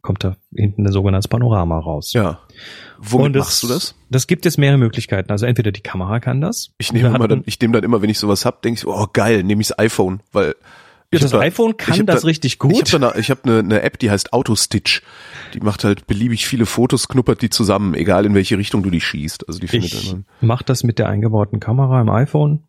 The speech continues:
Speaker 2: Ja.
Speaker 1: Ähm, die hat, äh, einen Panoramamodus, der wirklich gut funktioniert.
Speaker 2: Mhm.
Speaker 1: D-, äh, d-, Apple hat ja auch, <laughs> das, das muss man sich geben, hab ich kürzlich irgendwo gehört, dass die sechshundert Leute an dem,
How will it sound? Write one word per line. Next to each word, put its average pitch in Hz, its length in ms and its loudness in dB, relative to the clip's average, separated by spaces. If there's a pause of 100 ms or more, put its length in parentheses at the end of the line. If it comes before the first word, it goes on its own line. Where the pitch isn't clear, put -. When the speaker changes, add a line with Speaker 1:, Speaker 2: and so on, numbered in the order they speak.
Speaker 2:
Ja. 92 260 0 (240)
Speaker 1:
Ähm, 113 240 2
die 117 220 4
hat, - 640 -2
äh, - 20 -2
einen 98 800 -2
Panoramamodus, 120 840 2
der 110 240 0
wirklich 117 420 0
gut 131 200 0
funktioniert. 113 720 0 (160)
Speaker 2:
Mhm. 104 260 0 (380)
Speaker 1:
D-, 123 80 2
äh, 120 280 -2
d-, - 380 -12
Apple 117 300 0
hat 123 160 0
ja 120 100 2
auch, 107 280 -2 (440)
<laughs> - 440 -18
das, 123 360 -6
das - 140 -2 (120)
muss 120 360 2
man 123 100 2
sich 110 220 -2
geben, 117 240 4
hab 107 60 4
ich 104 80 -2
kürzlich 113 280 -2
irgendwo 113 180 2
gehört, 131 340 4 (340)
dass 104 140 -2
die 107 280 4
sechshundert 117 400 2
Leute 143 260 2
an 98 120 2
dem, 98 240 0